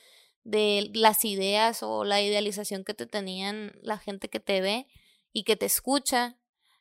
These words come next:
pues también es un golpe de realidad emocional tanto para ti como para la gente que de cierta manera se involucra emocionalmente contigo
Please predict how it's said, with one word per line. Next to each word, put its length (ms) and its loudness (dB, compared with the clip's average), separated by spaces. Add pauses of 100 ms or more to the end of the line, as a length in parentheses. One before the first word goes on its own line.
(140)
pues 200 0
también 680 -2 (500)
es 220 2
un 160 2
golpe 320 2
de 140 2
realidad 720 0 (480)
emocional 1120 0
tanto 280 0
para 280 4
ti 180 -4
como 260 0
para 220 2
la 120 -2
gente 380 -8
que 680 -2 (200)
de 160 -2
cierta 360 -2
manera 540 -2 (340)
se 480 -4
involucra 920 -2
emocionalmente 760 -6
contigo 760 -6